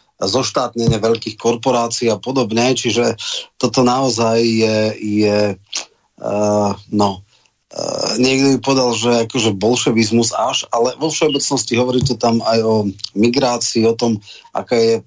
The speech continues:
priateľná, únosná miera a vlastne jednoznačne na, eh, povedal, koncepciách suverenizmu. Eh, máte veľmi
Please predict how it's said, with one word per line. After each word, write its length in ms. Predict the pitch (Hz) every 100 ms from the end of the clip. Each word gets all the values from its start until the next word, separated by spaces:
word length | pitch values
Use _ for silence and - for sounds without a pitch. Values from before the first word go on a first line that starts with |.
| _ _ -
priateľná, 800 | 123 127 117 - 113 107 104 123
únosná 480 | 123 117 - 113 107
miera 560 | 113 127 127 123 113 - - - -
a 320 | 107 107 104 104
vlastne 720 | 107 113 110 - 110 107 101 - - - - - -
jednoznačne 720 | 123 127 113 107 - 110 107 107
na, 260 | 104 107
eh, 240 | - 113 - - - - - - - - _ _ _ _ _ _ _
povedal, 320 | 113 113 104 - _ - _
koncepciách 600 | - 135 120 117 - 117 -
suverenizmu. 840 | 139 143 131 123 110 127 156 156
Eh, 520 | - - _ 107 110 - 98 92
máte 260 | - 143 156
veľmi 460 | 131 151 151 127